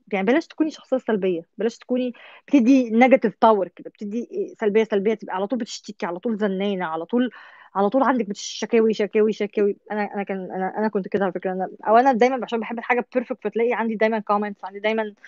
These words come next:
تعليقات، عندي دايمًا، ف-، فبلاش تكوني، آه، ست، آه، شكاية بتشتكي كتير. بالعكس، خليكي إيجابية دايمًا، خليكي بصي لنص الكوباية المليان، خليه يبص لنص الكوباية المليان، يحس إن أنتي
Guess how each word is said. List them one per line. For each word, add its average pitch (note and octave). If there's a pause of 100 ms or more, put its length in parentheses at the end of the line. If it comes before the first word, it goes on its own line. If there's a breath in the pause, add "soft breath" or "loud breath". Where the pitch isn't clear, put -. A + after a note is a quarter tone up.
(240 soft breath)
تعليقات، G#3
عندي G#3+
دايمًا، A3
ف-، G3 (160)
فبلاش G3+
تكوني، C4 (100)
آه، F#3+
ست، B3 (400)
آه، F#3+ (400 soft breath)
شكاية A#3+ (240)
بتشتكي B3
كتير. G#3
بالعكس، F#3+ (180)
خليكي B3
إيجابية G3+ (360 loud breath)
دايمًا، D#4
خليكي B3+
بصي C4+
لنص A3+
الكوباية A3+
المليان، A#3
خليه A#3
يبص D4
لنص A3+
الكوباية A3
المليان، G#3+
يحس -
إن C4+
أنتي D#4+